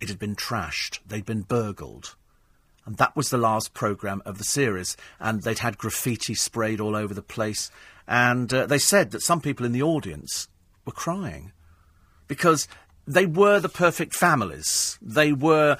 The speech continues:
the families that you, that you wanted to be with because they, they'd made that effort to either be self-sufficient. Margot was sort of terribly, terribly middle class, appertaining to be upper class.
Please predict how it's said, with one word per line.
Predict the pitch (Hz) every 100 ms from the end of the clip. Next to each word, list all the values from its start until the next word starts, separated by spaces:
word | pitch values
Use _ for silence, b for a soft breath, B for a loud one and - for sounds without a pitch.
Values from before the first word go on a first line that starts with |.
| B B
the | 127
families | - 151 143 135 131
that | 139 -
you, | 139 139 127
that | - 135 135
you | 143
wanted | 135 143 123 135
to | 117
be | 147 147
with | 120
because | 117 127 143
they, | 117 135 131
they'd | 135 127
made | 127 131 110
that | 127
effort | 143 139 - 90 -
to | 113
either | 113 107
be | 104
self-sufficient. | - 107 - 98 - 117 117 - B B
Margot | - 139 131 123 113
was | 110
sort | - 120
of |
terribly, | - 135 127 113 104
terribly | - 117 101 107
middle | 110 107
class, | - 113 104 101 - -
appertaining | 113 - - 110 104 101
to |
be | 98
upper | 107 -
class. | 101 95 78 73